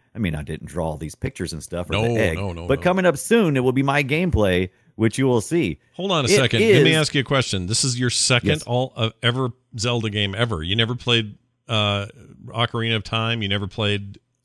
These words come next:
Speaker 2: uh, any of that stuff.
Speaker 1: Like, well, okay, so I've played Ocarina of Time.
Speaker 2: Yeah.
Speaker 1: I've played, um, I played, uh, w-, one and two, I believe.
Speaker 2: Yeah.
Speaker 1: Now, when I say play, I literally mean, like, I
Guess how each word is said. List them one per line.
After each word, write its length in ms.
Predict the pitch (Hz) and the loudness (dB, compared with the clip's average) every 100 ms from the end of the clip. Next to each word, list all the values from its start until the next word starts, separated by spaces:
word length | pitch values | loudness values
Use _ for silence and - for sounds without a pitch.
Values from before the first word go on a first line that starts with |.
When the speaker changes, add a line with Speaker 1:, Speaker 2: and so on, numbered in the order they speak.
| - | -8
Speaker 2:
uh, 240 | 110 107 | -8 -6
any 160 | 120 123 | -4 0
of 60 | 110 | 2
that 160 | 98 | 0
stuff. 340 | - 82 - _ _ _ _ _ - | -2 -8 -10 _ _ _ _ _ -4
Speaker 1:
Like, 180 | 151 - | -2 0
well, 300 | 160 165 127 | 4 6 6
okay, 200 | 143 117 | 4 2
so 380 | 85 117 98 87 - | 2 4 4 2 0
I've 240 | 117 117 | 0 0
played 460 | - - 185 180 170 | -4 -2 2 2 2
Ocarina 480 | - 131 123 104 98 | 2 2 2 0 0
of 80 | 82 | -4
Time. 360 | 73 67 67 101 | -8 -8 -6 -4
Speaker 2:
Yeah. 180 | 87 87 | 0 0
Speaker 1:
I've 180 | 92 | 0
played, 680 | - - 120 120 117 117 110 - | -2 0 2 4 4 4 2 0
um, 440 | 101 98 92 90 85 | 2 4 2 2 0
I 100 | 92 | -4
played, 500 | - 107 104 98 85 | 0 2 4 2 -2
uh, 220 | - 85 | -4 -4
w-, 320 | 82 - 87 | -4 -8 -12
one 440 | 87 92 101 104 101 | -10 -4 -2 -2 -2
and 140 | 82 | -6
two, 320 | - 107 87 | -8 -6 -6
I 100 | 71 | -6
believe. 520 | 73 73 76 71 80 | -12 -14 -14 -12 -8
Speaker 2:
Yeah. 160 | 80 85 | -6 -2
Speaker 1:
Now, 140 | 90 | 0
when 120 | 95 135 | 2 0
I 100 | 202 | 0
say 180 | 196 | -4
play, 480 | 135 - 135 87 73 - _ _ | -4 0 2 2 0 -8 _ _
I 140 | 95 147 | -6 -2
literally 420 | 147 123 98 85 | -2 -2 -2 -2
mean, 420 | 92 85 76 67 _ _ _ _ _ | 0 -2 -4 -8 _ _ _ _ _
like, 280 | 87 82 95 | -4 -2 0
I 300 | 92 92 | 0 0